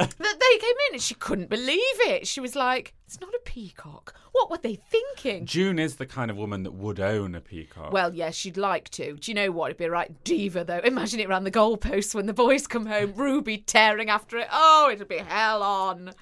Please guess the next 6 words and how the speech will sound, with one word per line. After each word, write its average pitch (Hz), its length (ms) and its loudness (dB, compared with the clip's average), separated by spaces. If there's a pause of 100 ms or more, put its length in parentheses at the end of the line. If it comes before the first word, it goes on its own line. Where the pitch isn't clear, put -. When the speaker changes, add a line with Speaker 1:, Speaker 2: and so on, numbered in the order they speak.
(180)
Speaker 2:
Maybe 180 400 -8
I'll 220 100 -12
get - 180 -14
a - 60 -12
peacock. 151 840 -14
Speaker 1:
Maybe. 151 640 -8